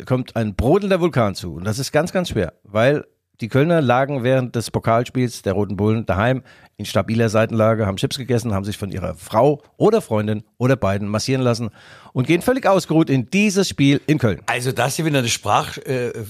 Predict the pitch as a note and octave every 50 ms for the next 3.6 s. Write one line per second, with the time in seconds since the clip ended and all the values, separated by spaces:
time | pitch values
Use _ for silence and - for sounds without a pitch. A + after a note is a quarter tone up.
0 | - - - G#2 F#2+ A#2 D3 - - - - G#3 G#3 G3+ - G#3+ G#3+ G#3 F#3 F#3
1 | F3+ F3+ F#3 F3+ E3+ - - - - - C3+ C3+ C3+ C3 C#3+ C3+ - - - C3+
2 | B2 B2+ B2+ B2 B2+ A#2+ - - - - - - - - _ - - - E3 F3+
3 | G#3+ G#3 G3 - - - C#3+ D3 C#3+ C#3+ B2+ -